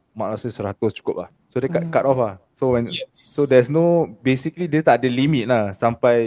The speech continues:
Speaker 1: your mom cakap, "Okey, di-, this number, okey, enough." Betul tak?
Speaker 3: Correct.
Speaker 2: So I think at the end of the day, um, korang boleh follow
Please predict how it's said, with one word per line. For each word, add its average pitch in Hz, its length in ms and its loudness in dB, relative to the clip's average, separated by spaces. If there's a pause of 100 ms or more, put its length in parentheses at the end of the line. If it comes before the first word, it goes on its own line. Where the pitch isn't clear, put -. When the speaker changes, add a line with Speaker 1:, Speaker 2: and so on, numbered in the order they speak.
(140)
Speaker 1:
your 113 160 0
mom 131 240 2
cakap, 113 320 -2
"Okey, 110 240 -4
di-, 123 560 -8
this 120 160 -6
number, 131 240 0
okey, 107 320 -6
enough." 104 160 -6 (240)
Betul 113 240 2 (160)
tak? 180 160 -10 (160)
Speaker 3:
Correct. 165 480 -2 (160)
Speaker 2:
So - 160 -2
I 254 160 4
think 302 160 4
at 208 80 4
the 214 80 4
end 214 80 6
of 208 80 2
the 214 80 2
day, 175 220 0 (100)
um, 160 480 -2 (240)
korang 233 320 8
boleh 214 80 10
follow 208 560 4